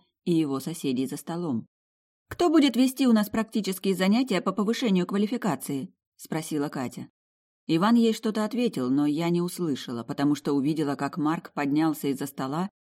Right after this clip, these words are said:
и, подняв свою опустевшую тарелку, направился куда-то в сторону, видимо, для того, чтобы сдать грязную посуду. Конечно же, здесь никто не станет убирать со стола за бывшими студентами.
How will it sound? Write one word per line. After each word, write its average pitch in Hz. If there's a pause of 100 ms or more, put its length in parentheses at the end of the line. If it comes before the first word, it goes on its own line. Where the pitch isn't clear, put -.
и, 170
подняв 165
свою 147
опустевшую 143
тарелку, 143
направился 180
куда-то 160
в -
сторону, 196 (300)
видимо, 208
для 180
того, 160
чтобы 180
сдать 147
грязную 151
посуду. 147 (560)
Конечно 170
же, 180
здесь 175
никто 170
не 170
станет 214
убирать 139
со 127
стола 147
за 131
бывшими 139
студентами. 123